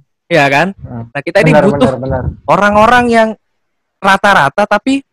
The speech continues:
Speaker 1: bisa lulus gitu loh. Karena kita ini pengen tenang aja, menenangkan hati teman-teman gitu loh, Bang. Kalau
Speaker 2: Benar,
Speaker 1: kita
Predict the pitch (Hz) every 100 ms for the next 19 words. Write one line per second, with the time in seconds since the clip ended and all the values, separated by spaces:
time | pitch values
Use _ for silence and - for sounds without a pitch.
0 | _ _ _ _ 190 247 247 269 294 202
1 | 214 156 131 _ 170 214 233 233 233 269
2 | 240 262 277 269 _ _ - _ _ _
3 | - 185 208 202 185 196 185 208 220 226
4 | 226 247 220 226 220 220 208 208 233 190
5 | 151 123 113 117 127 _ 143 160 - _
6 | 131 127 202